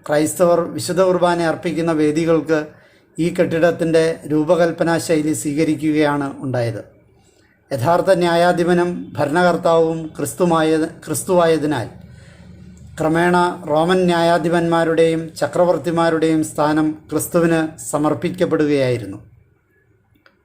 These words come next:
നൂറ്റാണ്ടുകൾ കഴിഞ്ഞപ്പോൾ ലോകമാകമാനമുള്ള എണ്ണമറ്റ കത്തോലിക്ക ദേവാലയങ്ങൾ ഈ നിർമ്മാണ ശൈലി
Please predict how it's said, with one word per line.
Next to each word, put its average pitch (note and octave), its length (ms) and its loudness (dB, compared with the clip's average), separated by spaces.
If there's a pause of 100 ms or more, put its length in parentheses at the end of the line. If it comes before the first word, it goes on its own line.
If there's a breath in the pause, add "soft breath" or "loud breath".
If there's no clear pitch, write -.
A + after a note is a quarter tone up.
നൂറ്റാണ്ടുകൾ F#3 540 2
കഴിഞ്ഞപ്പോൾ E3+ 500 2 (640 soft breath)
ലോകമാകമാനമുള്ള E3+ 1120 2 (300)
എണ്ണമറ്റ D#3+ 440 -2
കത്തോലിക്ക E3+ 600 2
ദേവാലയങ്ങൾ D#3 680 2 (560 soft breath)
ഈ E3+ 120 0
നിർമ്മാണ E3 420 2
ശൈലി D#3 380 0